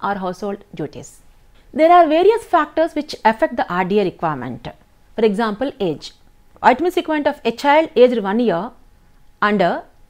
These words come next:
is twenty-five milligrams, whereas for an adult it is forty milligrams per day.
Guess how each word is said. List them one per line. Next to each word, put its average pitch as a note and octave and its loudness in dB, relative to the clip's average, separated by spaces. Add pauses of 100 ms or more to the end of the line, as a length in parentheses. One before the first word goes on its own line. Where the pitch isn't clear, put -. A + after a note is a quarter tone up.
is B3+ -4
twenty-five A3+ -6
milligrams, F3+ -8 (340)
whereas G3+ -2
for A3 -10
an F3+ -6
adult A#3 -6
it G#3+ -6
is G#3+ -8
forty D#3 -12
milligrams - -14 (240)
per B3+ 0
day. - -4